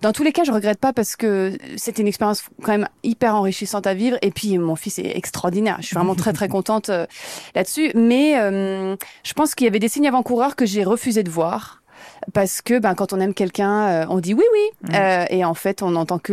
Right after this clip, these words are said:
Speaker 1: la version qu'on a envie d'entendre. Je pense que chacun, de, lui et moi, on a entendu la version qui nous arrangeait, quoi.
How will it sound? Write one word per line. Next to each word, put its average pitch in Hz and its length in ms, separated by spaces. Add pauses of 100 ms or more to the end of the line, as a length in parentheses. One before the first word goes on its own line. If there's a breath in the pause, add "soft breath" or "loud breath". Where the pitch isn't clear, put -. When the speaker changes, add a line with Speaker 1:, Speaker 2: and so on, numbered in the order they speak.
(120)
Speaker 1:
la 190 100
version 170 300
qu'on 180 140
a 165 40
envie 165 140
d'entendre. 196 440
Je 196 60
pense 214 160
que 226 80
chacun, 220 540
de, 180 320
lui 190 280
et 214 60
moi, 202 220
on 190 80
a 156 160
entendu 170 360
la 180 80
version 156 280
qui 180 120
nous 165 140
arrangeait, 160 320
quoi. 170 200